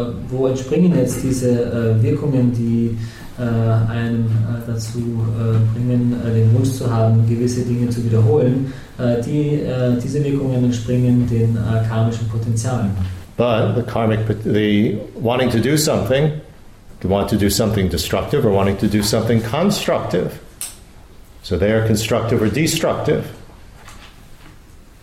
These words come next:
Speaker 1: The karmic result, the karmic results.
Speaker 2: The wanting to do something, liking to yell at people, liking to eat chocolate.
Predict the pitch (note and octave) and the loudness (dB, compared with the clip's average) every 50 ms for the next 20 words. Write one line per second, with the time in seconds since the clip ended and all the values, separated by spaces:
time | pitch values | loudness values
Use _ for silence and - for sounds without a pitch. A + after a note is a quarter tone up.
0 | - - - - - - - - - - - - - - - - - - A#2+ A2 | -20 -20 -20 -20 -20 -20 -20 -20 -20 -20 -20 -20 -20 -20 -20 -20 -16 -14 -12 -8
1 | - A#2+ A#2+ A#2 A2+ A2 A2 G#2 A2+ A#2 A2+ - - B2 A#2 A2 - B2 A#2 A2+ | -6 -6 -4 -4 -4 -6 -6 -6 -6 -6 -6 -6 -8 -8 -8 -6 -6 -6 -6 -6
2 | A2+ A2+ G#2+ G#2 G#2 G2+ G2+ G2 - A#2+ B2+ C3 B2+ A#2+ A#2+ A#2+ A#2+ C#3 A#2+ - | -6 -6 -6 -4 -4 -4 -4 -4 -2 0 0 2 2 2 2 2 2 2 0 -2
3 | - - - - - - A2+ A#2 C3 C3+ C3+ B2+ - B2 A#2+ D3 G3+ G3 - - | -6 -10 -14 -12 -6 -2 0 0 2 2 0 0 0 0 0 2 2 2 2 0
4 | A2 F2+ - G#2+ - - - - - - - - - - - F#2 A2 B2+ C#3 C#3 | 0 0 -2 -2 -2 -4 -4 -6 -10 -18 -20 -20 -12 -6 -2 -2 0 0 0 -2
5 | C#3 A#2+ A2 A2 A2 A2 - C3 B2+ A#2+ A#2 A2+ A2+ A2+ A2+ A2+ A2+ A2+ A2 - | 0 0 2 2 2 2 2 2 2 4 4 4 4 2 2 2 0 -2 -4 -6
6 | - - - - - - - - - - - - - - - - - - - - | -10 -14 -18 -20 -20 -20 -20 -20 -20 -20 -20 -20 -20 -20 -20 -20 -20 -20 -20 -20
7 | - - - - A2 B2 B2+ A2+ F#2+ F2 - - C#3 C3 - - - D#2+ - - | -20 -12 -6 -2 0 0 2 2 0 0 0 0 0 0 0 0 -2 -2 -4 -6
8 | - - - - - - - - - - F#2 F#2 G2 G#2 G#2 G#2 G#2+ A#2 A2 G#2+ | -10 -16 -20 -20 -20 -18 -14 -12 -8 -4 0 0 2 2 0 0 0 2 2 4
9 | A2 A2 A2 A2+ B2 A2 A2 A2+ - G#2+ G#2+ G#2+ G#2 G#2 G#2 G2+ G#2 G#2 G2+ G2+ | 4 2 2 2 0 0 0 -2 0 0 2 4 4 4 4 4 4 4 4 2
10 | G#2+ - - - - - - - - - - - - - - B2 A2 - - A#2+ | 2 0 -4 -10 -14 -18 -20 -20 -20 -20 -20 -20 -12 -6 -4 -4 -2 -2 0 0
11 | A2+ G2+ G#2 A2+ D3+ - | 0 0 0 -2 -4 -4